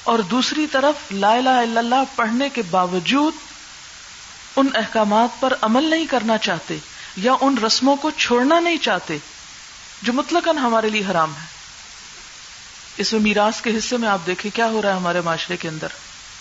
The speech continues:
بیوہ عورت پہ کیا ظلم و ستم ہوتا ہے، مطلقہ سے شادی کے معاملے میں کیا کیا جاتا ہے۔ اسی طرح باقی طریقے بھی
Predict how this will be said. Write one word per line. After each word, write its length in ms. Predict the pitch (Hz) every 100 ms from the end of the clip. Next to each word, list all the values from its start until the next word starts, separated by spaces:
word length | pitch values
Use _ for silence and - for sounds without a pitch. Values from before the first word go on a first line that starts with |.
| - - - - - - - - - 180
بیوہ 260 | 208 226
عورت 300 | 226 220 247
پہ 80 | 262
کیا 180 | 240 240 208
ظلم 180 | 208
و 40 | 208
ستم 280 | 196 190 180
ہوتا 240 | 170 -
ہے، 160 | 170 - - - - - - - - - - - - - - - 202
مطلقہ 460 | 208 233 240 247 247
سے 80 | 240
شادی 300 | 220 214 247
کے 120 | 262
معاملے 340 | 247 220 226 233
میں 140 | 233
کیا 140 | 220 208
کیا 200 | - 190
جاتا 320 | 175 156 - 156
ہے۔ 140 | - - - - - - - - - - - - - -
اسی 180 | 196 247
طرح 280 | 226 190 202 220 - - - - - - - - - - 175
باقی 320 | 214 - 247 - - - -
طریقے 360 | 196 190 220 202
بھی 160 | 180